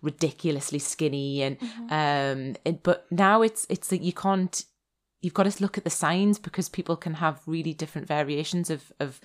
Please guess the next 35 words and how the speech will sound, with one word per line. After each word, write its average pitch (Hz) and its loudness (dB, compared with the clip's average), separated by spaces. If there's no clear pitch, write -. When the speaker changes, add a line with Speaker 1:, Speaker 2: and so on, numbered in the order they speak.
Speaker 1:
of 151 -2
eating - -2
disorders. 196 4
And, 170 2
uh, 156 4
and 165 4
it - 0
is 170 0
sort - -4
of 143 -12
really 165 -2
damaging 165 -2
on, 160 -8
on 160 -2
the, 165 -2
on 165 -4
the 165 -2
mental 165 -2
health. 175 -2
Speaker 2:
Definitely. 202 -6
And 196 -4
I 214 -4
think, 220 -4
um, 196 -4
in 220 -4
one 226 -2
of 226 -8
the 226 -2
recent 214 -12
blog 190 -4
posts 202 -6
that - -4
I 190 -6
wrote, 175 -8
um, 185 -4